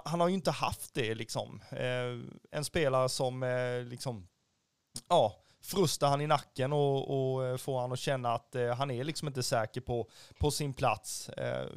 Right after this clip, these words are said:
utan, eh, och då, då vet man ju kanske inte vilka steg som, eh, David Okia har tagit, eh,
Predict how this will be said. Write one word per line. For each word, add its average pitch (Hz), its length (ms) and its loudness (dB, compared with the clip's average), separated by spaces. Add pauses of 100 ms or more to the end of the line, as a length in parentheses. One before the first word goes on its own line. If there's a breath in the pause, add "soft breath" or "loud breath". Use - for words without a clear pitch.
utan, 127 480 -4
eh, 120 480 -2
och 147 120 -4
då, 135 300 2 (260 soft breath)
då 135 80 -6
vet 127 220 0
man 151 100 2
ju 147 40 2
kanske 147 280 2
inte 123 140 -6
vilka 117 240 -4
steg 113 360 -6
som, 110 220 -4 (600 loud breath)
eh, 120 360 0
David 117 500 -2
Okia 120 600 0
har 117 120 0
tagit, 123 680 2
eh, 120 380 -2